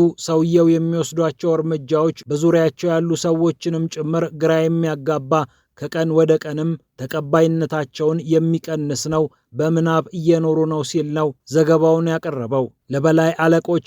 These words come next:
አልታዘዝም ያለ ወታደር እስከ አስራ ሁለት ዓመት እስር ቤት ይገባል።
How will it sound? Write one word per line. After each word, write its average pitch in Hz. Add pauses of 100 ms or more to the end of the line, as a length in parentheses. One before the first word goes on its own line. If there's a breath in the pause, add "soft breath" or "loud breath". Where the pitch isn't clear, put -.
(120)
አልታዘዝም 165
ያለ 165
ወታደር 156 (240)
እስከ -
አስራ 165
ሁለት 165
ዓመት 165
እስር 170
ቤት 160
ይገባል። 151